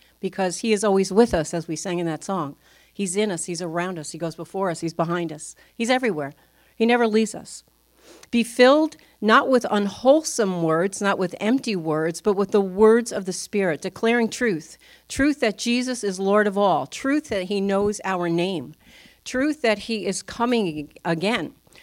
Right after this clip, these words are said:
Truth that he will reveal to his own his counsel and his might. Imagine that, that we have access to the Father twenty-four seven, to his power, to his counsel, to his ways, to hi-, to his thoughts towards us.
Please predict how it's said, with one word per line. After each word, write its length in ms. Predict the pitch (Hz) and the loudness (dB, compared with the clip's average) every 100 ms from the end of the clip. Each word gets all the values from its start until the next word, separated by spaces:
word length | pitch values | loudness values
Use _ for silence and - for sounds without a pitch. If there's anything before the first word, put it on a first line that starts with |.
| - | -10
Truth 260 | - 262 262 | -2 0 2
that 160 | 233 | 0
he 160 | - 233 | 0 -4
will 300 | 202 208 190 | 2 2 2
reveal 420 | 190 185 196 247 | -2 -4 2 0
to 140 | 254 226 | 0 -2
his 240 | 208 185 - | 0 0 -2
own 300 | 208 208 185 | 0 0 -2
his 180 | 170 | -4
counsel 520 | - 196 196 196 202 175 | -6 -4 -4 -4 -8 -4
and 120 | 170 | -2
his 140 | 156 | -2
might. 340 | 165 165 147 - - - - | 0 0 -2 -8 -20 -20 -4
Imagine 480 | 202 214 240 262 269 | 0 2 0 -2 -2
that, 240 | 208 208 | 0 -2
that 160 | 208 165 | -4 -4
we 320 | 170 214 254 | -4 -4 -4
have 440 | 233 - 226 202 185 | -8 -4 -2 -2 -4
access 540 | 185 226 - - 180 170 | -4 -4 -6 -6 -6 -6
to 140 | 185 | -6
the 120 | 175 | -6
Father 520 | 170 196 190 190 165 160 - _ | -4 -2 0 -2 -4 -8 -18 _
twenty-four 560 | - 233 233 233 233 220 | -4 -2 -2 -2 0 0
seven, 540 | 208 208 190 156 139 - _ _ _ _ - 190 | 0 -2 -2 -6 -10 -18 _ _ _ _ -16 -8
to 220 | - 233 | -4 -2
his 280 | 208 214 196 - _ - | 0 -2 -6 -14 _ -16
power, 640 | - 233 254 208 147 - - | -4 -2 0 -2 -4 -8 -6
to 140 | 214 | -2
his 140 | 208 190 | -2 -2
counsel, 720 | - 220 226 247 - 147 - - - - | -6 -2 0 -2 -4 -6 -8 -20 -20 -2
to 160 | 226 | 2
his 180 | 214 190 | 2 2
ways, 560 | 185 196 220 190 151 - | -2 0 0 -2 -6 -12
to 220 | - 190 | -8 -4
hi-, 140 | 202 - | -4 -4
to 180 | - 226 | -4 0
his 180 | 220 - | 0 0
thoughts 440 | 247 220 - - | 0 0 -4 -12
towards 440 | - 247 277 262 | -6 -4 -4 -4
us. 320 | 170 139 - | -6 -8 -10